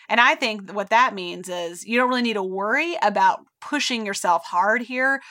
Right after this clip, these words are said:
particularly at the beginning. Now, if you're like, "I got it, I got kind of all the basic habits, and I'm wondering how I could dial it up and maybe get an even higher level of performance for myself,"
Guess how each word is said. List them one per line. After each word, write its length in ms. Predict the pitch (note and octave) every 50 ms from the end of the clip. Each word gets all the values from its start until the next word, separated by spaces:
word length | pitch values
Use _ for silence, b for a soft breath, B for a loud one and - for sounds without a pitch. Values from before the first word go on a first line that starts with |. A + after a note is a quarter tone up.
| B B B -
particularly 400 | - D#4+ - G4 G4 G4+ F4+ D#4
at 60 | A#3+
the 60 | A3+
beginning. 360 | G3 G#3+ G3+ G#3+ G3+ C3+ C#3+
Now, 220 | G#3 A#3+ G#3 E3+ - -
if 140 | G3+ -
you're 220 | B3 D#4+ F#4 F#4+ F4
like, 300 | D4 A3 F3+ E3 - - B B B B B
"I 100 | - A3+
got 360 | A#3+ G#3 F#3+ F#3 G3 A3 A#3 B3
it, 140 | B3+ B3
I 80 | A3 G#3
got 220 | G#3 G#3 A3 G#3+
kind 120 | - A#3+ A#3
of 60 | G#3
all 120 | G3+ G#3+
the 80 | A3 G#3+
basic 480 | G3 - G#3 G3 A#3 A#3 - B3 A#3+ -
habits, 600 | - A3+ A3 A#3 A3+ A#3+ A#3 A#3 A#3 A3 - G#3
and 100 | F#3 F3+
I'm 100 | F#3 F#3
wondering 360 | G#3 A3 A#3+ A#3 A#3 A3 A3
how 140 | A3 G3+ G3+
I 60 | G3+
could 160 | - G#3+ F#3+
dial 300 | F#3+ F#3 F#3 G3 G3+ G#3
it 80 | G3 G3
up 280 | F#3+ F#3+ G3 G3 G3
and 120 | F#3+ F#3 F#3+
maybe 200 | F#3+ F#3 G3+ G3+
get 220 | G3 G3+ G3 F#3
an 100 | G3 G3
even 200 | G3 F#3+ F#3+ F#3+
higher 240 | F#3 G3+ F#3+ G3 F#3+
level 240 | F#3+ F#3+ F3+ F#3 F3+
of 80 | F3+
performance 480 | - G3 - G3+ F3 G3 A#3+ C4 C4 -
for 100 | - D4+
myself," 480 | D4 D#4 D#4 D#4 E4 D#4+ D#4+ E4 E4